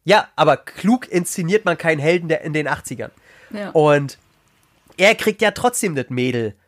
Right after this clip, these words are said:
Speaker 1: und alles, weißt du, und die coolen Szenen irgendwie. Und deswegen sag ich, nee,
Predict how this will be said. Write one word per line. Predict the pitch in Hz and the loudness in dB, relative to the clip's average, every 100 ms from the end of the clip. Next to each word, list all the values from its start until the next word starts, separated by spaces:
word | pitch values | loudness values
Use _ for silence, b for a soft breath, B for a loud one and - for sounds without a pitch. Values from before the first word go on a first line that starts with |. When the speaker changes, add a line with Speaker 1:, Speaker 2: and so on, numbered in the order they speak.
| _ _ | _ _
Speaker 1:
und | 156 151 147 - | 0 0 -2 0
alles, | 139 131 127 | 2 2 0
weißt | 151 - | -4 0
du, | 190 | 0
und | 151 | 0
die | 139 | -6
coolen | - 180 185 170 | -4 2 2 2
Szenen | - - 139 139 - | -2 -2 -2 -4 -4
irgendwie. | 147 147 127 123 123 117 _ _ _ _ _ - | -2 -2 -4 -8 -6 -8 _ _ _ _ _ -4
Und | 151 139 | -2 -2
deswegen | 151 170 170 160 | -2 -2 -2 -2
sag | 156 160 175 - | 2 4 2 -2
ich, | _ | _
nee, | - 165 165 | -2 -2 -2